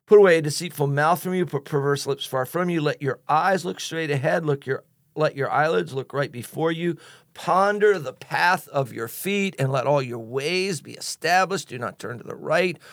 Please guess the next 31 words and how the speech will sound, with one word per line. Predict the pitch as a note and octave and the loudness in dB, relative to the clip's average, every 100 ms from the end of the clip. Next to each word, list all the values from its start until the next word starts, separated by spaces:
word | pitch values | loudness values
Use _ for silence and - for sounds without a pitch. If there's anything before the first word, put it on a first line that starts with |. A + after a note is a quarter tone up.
| - - | -18 -4
or | D3+ | -2
to | C#3+ | 0
the | B2+ | -2
left. | C3 E3 E3+ | 2 2 2
Remove | B2+ C3+ D#3+ G#3+ G#3 | -2 -2 2 2 2
your | D3+ | -2
foot | C3+ C3+ A#2+ | -6 -8 -8
from | A#2+ | -12
evil." | C3 E3 G3 F#3 F3+ D3 - - - F3+ | -12 -8 -6 -4 -4 -6 -20 -20 -10 2
This | A3 | 6
is | |
a | G3 | 8
great | C#3+ C3 F#3 G#3+ A#3 | 6 2 2 2 0
scripture | - - G#3 D3+ F3 D#3 | -4 2 2 2 -2 0
to | |
kinda | C#3 F#3 E3+ E3+ C#3+ - - _ | 2 4 4 4 2 -2 -20 _
line | - C#3+ D#3+ E3+ F#3 G3 F#3 | 2 4 6 6 6 4 -2
things | D3+ F#3 F#3 D#3+ | -4 -2 0 2
up | E3+ D#3+ D3 | 4 2 2
and | C3+ E3+ | -2 4
really | A#3 C4 D3+ | 4 4 2
take, | G3+ A3+ - _ _ | 2 2 -4 _ _
take | - A3 D#3+ | 2 2 2
your | F3+ G#3+ | 0 4
life | A#3 D#3 D#3 F3+ | 6 6 6 2
and | D3 D#3 | -2 0
lay, | F3 F#3 F3+ C#3+ _ _ _ _ - | 2 2 0 -2 _ _ _ _ -6
l-, | D#3 D#3 E3+ | -4 -2 0
l-, | D#3+ E3 - | 0 0 0
lay | E3 G#3+ | 4 4
this | A#3 - | 6 2